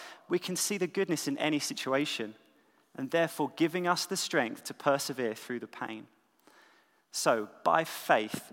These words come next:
we must speak life over all situations. By faith, we must bless.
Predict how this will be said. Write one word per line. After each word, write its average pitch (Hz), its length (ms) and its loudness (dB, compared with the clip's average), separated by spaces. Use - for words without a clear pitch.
we 127 120 -2
must 151 300 4
speak - 300 -4
life 120 340 6
over 117 180 0
all 123 220 -2
situations. - 960 -6
By 120 100 6
faith, 120 400 0
we 120 80 -6
must 113 380 -2
bless. - 460 -4